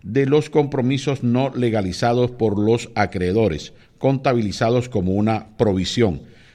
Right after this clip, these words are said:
También afecta el resultado de estos indicadores el inadecuado registro de las glosas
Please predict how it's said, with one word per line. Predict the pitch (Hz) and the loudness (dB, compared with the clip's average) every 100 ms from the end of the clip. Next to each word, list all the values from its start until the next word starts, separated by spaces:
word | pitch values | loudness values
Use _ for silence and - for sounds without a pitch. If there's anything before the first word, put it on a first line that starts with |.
| _ | _
También | 120 117 135 135 | 2 4 4 2
afecta | 127 135 127 131 | 0 0 -2 0
el | 139 | 0
resultado | 120 104 98 85 123 131 117 | 0 -2 -4 -2 0 0 2
de | 107 | 2
estos | 107 - 123 | 0 -4 -4
indicadores | 107 95 92 95 117 127 123 - - - | -2 -4 -4 0 2 2 -2 -8 -20 -6
el | - 117 117 | 2 2 2
inadecuado | 117 113 101 95 127 135 131 | 0 2 0 0 0 0 0
registro | 107 - 127 127 131 | -2 -4 -6 -4 -2
de | 110 | 0
las | 95 85 | -2 -4
glosas | 101 139 131 139 127 | -2 -2 0 -2 -4